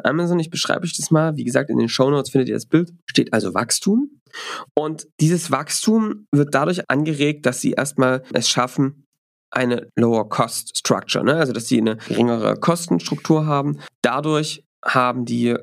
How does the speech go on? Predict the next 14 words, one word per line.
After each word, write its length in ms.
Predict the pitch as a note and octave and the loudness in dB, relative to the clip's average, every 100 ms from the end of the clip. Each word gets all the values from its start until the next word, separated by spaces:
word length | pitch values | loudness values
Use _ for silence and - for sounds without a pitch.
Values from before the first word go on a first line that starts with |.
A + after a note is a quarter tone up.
| - | -2
geringere 440 | A#2+ C3 B2 A2+ | 0 2 2 -2
Preise 720 | - - G#2 C3+ D#3 F#3+ G#3+ - - | -2 -2 0 0 0 0 -2 -10 -6
für 140 | - C3 | 0 0
die 120 | A#2 | 0
Kunden, 420 | - C#3+ F3 C#4 | 2 0 0 0
lower 300 | B2+ A#2 A#2 | 2 0 -2
prices, 600 | - A2+ D3 - D#4 - - | -2 -2 -2 -2 -4 -2 0
ja? 220 | - - - - _ D3+ | 0 -2 -12 -20 _ -4
Und 300 | D3+ - - _ - | -4 -8 -20 _ -2
dadurch 520 | C3+ D3+ G3 G#3+ G#3 - - | 0 0 0 -2 -4 -14 -4
schaffen 320 | - D3 D3 | 2 2 2
die 240 | E3+ F3+ - | -2 -2 0
eine 380 | C3+ C#3 D#3 D#3 - | 0 0 -2 -6 -4
höhere 640 | - D3+ D#3+ D#3+ F#3+ A3 | 2 2 2 -2 -2 -2